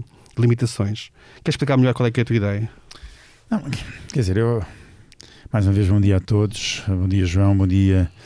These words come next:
Speaker 2: ao nosso convidado, Miguel, que depois já será apresentado. Ah, mas, hum, eu, eu, acima de tudo, eu acho que a respeito da questão da tap, ah, que é uma questão, hum,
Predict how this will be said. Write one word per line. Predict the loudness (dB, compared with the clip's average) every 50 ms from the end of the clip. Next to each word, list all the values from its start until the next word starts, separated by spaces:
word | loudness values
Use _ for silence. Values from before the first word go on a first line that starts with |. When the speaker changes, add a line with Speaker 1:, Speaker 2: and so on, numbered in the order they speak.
| -20 -20 -20 -20 -20 -18 -6
Speaker 2:
ao | -2 0
nosso | 0 0 0 0 -2
convidado, | -4 -2 -2 -2 0 0 0 0 0
Miguel, | 0 -2 -2 0 0 0 2 0
que | 0
depois | -2 -2 -2 -2 0
já | 0 0 -2 -2 -2 -4
será | -6 -6 -4 -2 -2 -2
apresentado. | -2 -2 -4 -4 -2 -4 -4 -2 -2 -2 -2 -4 -6 -14 -20 -20 -20 -20 -20 -20 _ -10
Ah, | -4 -2 0 2 2 2 0 0 -2 0
mas, | 0 2 2 4 4 2 2 2 2 2 2 0 0 0 0 0
hum, | 2 2 2 2 2 2 0 0 0 0 -2 -4 -8 _ _ _ _ -2
eu, | -2 -2 0 0
eu, | -2 -4 -4 -6 -12 _ _ -20 -20 _ _ _ _ _ _ _ _ -6
acima | -4 -4 0 2 2 0
de | 0
tudo, | 2 0 0 2 2
eu | 0 0
acho | -2 -2
que | 0 -2
a | -2 -2
respeito | -2 -6 -6 -2 -2 -2 -2 -2 -2
da | -2 -2
questão | -2 0 -2 0 0
da | 0 0
tap, | 0 0 0 0 -2 -4 -8 -16 -16 _ _ _ -20 -20 -20 -20 -20 -20 -20 -12 -6 -4
ah, | -2 -2 0 -2 -2 -2 -2 -4 -4 -6 -6 -8 -10 -10 -10 -4
que | -2 0
é |
uma | 2 2 0
questão, | 0 -2 -6 -2 0 2 2 4 2 2 0 -2 -2
hum, | -2 0 0 0 0 -2 -2 -4 -6 -8